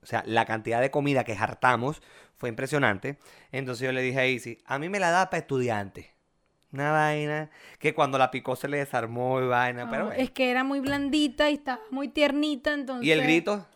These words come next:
Speaker 2: Claro, un gritico, una cosa. Y bueno, a-,
Speaker 1: Y la
Speaker 2: al
Speaker 1: gente, y
Speaker 2: mismo
Speaker 1: mira, el mesonero se quedó loco. Quedó como viendo, y, "¿Qué, qué pasó? ¿Todo
Speaker 2: ¿Qué,
Speaker 1: bien?".
Speaker 2: qué, qué,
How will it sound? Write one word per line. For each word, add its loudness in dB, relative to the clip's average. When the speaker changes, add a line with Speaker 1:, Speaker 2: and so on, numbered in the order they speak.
Speaker 2:
Claro, 6
un -4
gritico, -4
una -2
cosa. -4
Y 4
bueno, 6
a-, 8
Speaker 1:
Y 4
la 10
Speaker 2:
al 6
Speaker 1:
gente, 6
y 8
Speaker 2:
mismo 4
Speaker 1:
mira, -2
el 0
mesonero 0
se -8
quedó 2
loco. 2
Quedó -2
como -2
viendo, 0
y, -4
"¿Qué, -8
qué -6
pasó? -4
¿Todo -2
Speaker 2:
¿Qué, 4
Speaker 1:
bien?". 4
Speaker 2:
qué, -14
qué, 0